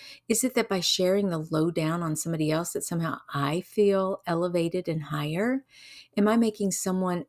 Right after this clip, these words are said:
else's predicament seem so bad and unbearable so that I can raise my own good predicaments and blessings a bit higher to make myself somehow feel better?" I shudder to think that, actually. Guarding your speech and speaking the truth in love,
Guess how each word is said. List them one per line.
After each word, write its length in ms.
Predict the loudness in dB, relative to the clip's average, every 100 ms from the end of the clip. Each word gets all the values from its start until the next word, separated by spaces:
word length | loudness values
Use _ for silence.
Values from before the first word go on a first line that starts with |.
| 0
else's 460 | 0 0 0 -2
predicament 580 | -2 -4 -2 -2 -4 -4
seem 180 | -2 -2
so 280 | -2 -2 0
bad 340 | 0 0 0
and 140 | -2 -2
unbearable 560 | 0 2 4 4 2
so 180 | -2 -2
that 120 | -2
I 100 | -2
can 180 | -4 -2
raise 280 | -2 -2 -2
my 180 | -2 0
own 300 | -2 -2 2
good 260 | 2 2
predicaments 560 | 0 0 0 -2 -2 -2
and 160 | -2
blessings 460 | 2 0 0 -2 -2
a 40 |
bit 140 | 0 0
higher 540 | 0 0 0 0 -2 -6 -20 -20 _
to 100 | -2
make 180 | -2 0
myself 480 | -2 0 0 -2 -10 _
somehow 400 | -2 2 2 0 -4 -2
feel 220 | 0 2
better?" 420 | 2 2 0 -2 -8 _ -20 -20 -20 -8
I 60 | -6
shudder 420 | -4 0 2 2
to 120 | -2 -4
think 240 | -4 -4
that, 160 | -2 -4
actually. 640 | -6 -6 -8 -6 -6 -10 _ _ -20 -20 -14 -8 2
Guarding 400 | 4 6 6 6
your 200 | 6 2
speech 480 | -2 0 0 0
and 120 | -4 -4
speaking 440 | -2 0 2 2
the 80 | 0
truth 280 | 0 -2 0
in 220 | -2 0
love, 500 | 0 0 -2 -6